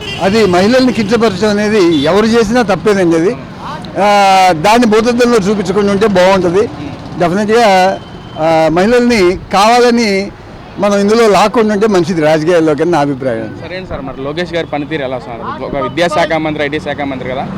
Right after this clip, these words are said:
Speaker 2: అసలు ఆయన తీసుకున్న నిర్ణయాలు కానీ, ఆయన యువత పట్ల తీసుకున్న, ఆ, కంపెనీస్ విషయంలో కానీ అసలు ఎలా ఉంది సార్ అసలు ఆయన పనితీరు?
Speaker 1: గతంతో పోలిస్తే చాలా బెటర్ అండి, చాలా బెటర్. అప్పట్లో, ఆ,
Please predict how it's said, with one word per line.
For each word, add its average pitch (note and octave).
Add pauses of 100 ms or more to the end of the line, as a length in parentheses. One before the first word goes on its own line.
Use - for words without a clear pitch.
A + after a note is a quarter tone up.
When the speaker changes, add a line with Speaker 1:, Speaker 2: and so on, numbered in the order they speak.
(220)
Speaker 2:
అసలు D3+
ఆయన D#3+
తీసుకున్న F#3+
నిర్ణయాలు F3+
కానీ, E3
ఆయన C#3 (280)
యువత F#3
పట్ల G3
తీసుకున్న, F3+
ఆ, C3+ (200)
కంపెనీస్ D#3+
విషయంలో E3
కానీ D3+
అసలు C3+
ఎలా D#3+
ఉంది F3
సార్ C3
అసలు A#2+
ఆయన B2
పనితీరు? A#2+ (580)
Speaker 1:
గతంతో B3+
పోలిస్తే A3 (440)
చాలా A3+
బెటర్ F3+
అండి, B2+
చాలా G3
బెటర్. -
అప్పట్లో, G3 (320)
ఆ, D3